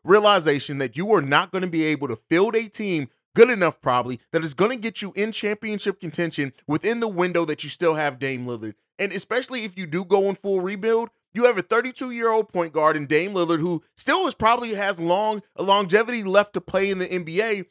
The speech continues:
but you have, like, Shaedon Sharpe, right? You have some young pieces on this team that you could look to, to, to try to build around them after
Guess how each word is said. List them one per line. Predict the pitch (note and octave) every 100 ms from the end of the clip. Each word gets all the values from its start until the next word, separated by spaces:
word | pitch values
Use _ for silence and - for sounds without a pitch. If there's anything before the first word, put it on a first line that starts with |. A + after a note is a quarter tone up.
| _ _
but | F#3+
you | G#3+
have, | G#3 A#3+ A#3
like, | G3+ F3+
Shaedon | - G#3 F#3 F3
Sharpe, | - A2+ -
right? | D3 F3
You | F#3+
have | G#3+ B3 - _
some | A3 G3+
young | G3 A3+
pieces | - G#3+ F#3+ F3+
on | F3+ E3+
this | E3
team | A3+ A3+
that | F#3
you | F3
could | - A3+ G3
look | G3+ G3
to, | F3+
to, | E3 E3 G3
to | - E3
try | G#3
to | A3+
build | F3 G3 F#3+
around | F#3 F3+ F3
them | A3+ B3 G#3 _ -
after | - -